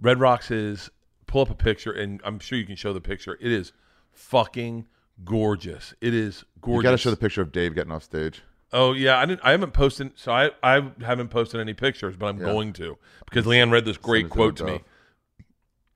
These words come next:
Speaker 2: both. <coughs> What, what's, what's, what's her quote?
Speaker 1: I'll read it to you. I sent it to Tommy
Speaker 2: Oh,
Speaker 1: today.
Speaker 2: I'll do it later.
Speaker 1: Um, so wait, I wanna, let me, I'll read you the quote in a second, and then I'll tell you about the posting. So pull up Dave, Dave Williamson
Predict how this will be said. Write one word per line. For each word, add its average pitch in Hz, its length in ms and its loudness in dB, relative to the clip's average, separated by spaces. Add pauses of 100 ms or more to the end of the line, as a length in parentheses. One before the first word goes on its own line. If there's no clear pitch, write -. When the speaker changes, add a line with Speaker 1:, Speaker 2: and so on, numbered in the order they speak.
(560)
Speaker 2:
both. - 280 0
<coughs> - 80 0
What, 104 200 -2
what's, 110 260 -2
what's, 107 220 -4
what's 107 200 -2
her 107 80 -4
quote? 95 320 -4 (440)
Speaker 1:
I'll 104 80 -10
read 98 140 -8
it 85 80 -20
to 92 100 -14
you. 76 100 -8
I - 1500 -20
sent 98 220 -8
it 90 60 -16
to - 80 -20
Tommy 92 320 -14
Speaker 2:
Oh, - 40 -16
Speaker 1:
today. 90 400 -14 (120)
Speaker 2:
I'll - 60 -20
do - 100 -20
it - 20 -20
later. - 180 -20 (400)
Speaker 1:
Um, 113 240 -2 (140)
so - 140 -8
wait, 143 180 -2
I 127 40 0
wanna, 139 200 0 (140)
let 127 160 2
me, 143 80 -6
I'll 127 80 0
read 139 160 0
you 139 60 -2
the 127 60 -4
quote 123 200 -4
in 104 40 -12
a 101 40 -8
second, 95 380 -6
and 107 120 -2
then 113 60 -4
I'll 110 80 -2
tell 120 160 -2
you 110 80 2
about 98 320 -4
the 98 100 -8
posting. 104 400 -4 (260)
So - 120 -10
pull 196 140 4
up 233 120 0
Dave, 143 380 0 (100)
Dave 151 260 -2
Williamson 127 640 -2